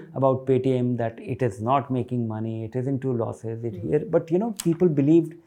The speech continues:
Speaker 1: in the future of this business,
Speaker 2: Hmm.
Speaker 1: and, you know, there could still be a future ahead for them. So now, you know, it is trying to gra-, you know, deal with all the, all the troubles that, that it is in,
Speaker 2: Hmm.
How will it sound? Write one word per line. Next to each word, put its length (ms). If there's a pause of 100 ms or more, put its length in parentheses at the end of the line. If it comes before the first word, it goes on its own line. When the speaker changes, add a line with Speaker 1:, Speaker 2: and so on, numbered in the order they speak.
(420)
Speaker 1:
in 140
the 100
future 340
of 140
this 140
business, 400
Speaker 2:
Hmm. 120
Speaker 1:
and, 260
you 80
know, 100
there 140
could 180
still 320
be 120
a 60
future 320
ahead 240
for 120
them. 240 (480)
So 100
now, 460
you 120
know, 140
it 160
is 140
trying 260
to 100
gra-, 380 (100)
you 160
know, 240 (240)
deal 260
with 180
all 180
the, 140 (280)
all 200
the 80
troubles 400
that, 340
that 140
it 120
is 120
in, 200 (200)
Speaker 2:
Hmm. 160